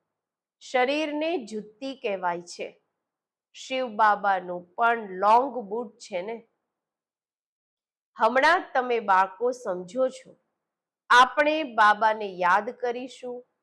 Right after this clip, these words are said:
ફર્સ્ટ ક્લાસ બનીશું. કોઈ કોઈ ફેશનેબલ હોય છે, તો જૂતીઓ પણ ચાર પાંચ રાખે છે. નહીં તો આત્માને એક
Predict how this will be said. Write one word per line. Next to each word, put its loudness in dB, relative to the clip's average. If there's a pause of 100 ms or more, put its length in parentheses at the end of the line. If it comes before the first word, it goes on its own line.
(520)
ફર્સ્ટ -2
ક્લાસ 2
બનીશું. -6 (720)
કોઈ 4
કોઈ 2
ફેશનેબલ -2
હોય -6
છે, -16 (920)
તો 0
જૂતીઓ -2
પણ -2
ચાર 2
પાંચ -2
રાખે 0
છે. -14 (920)
નહીં -4
તો 2
આત્માને 2
એક -6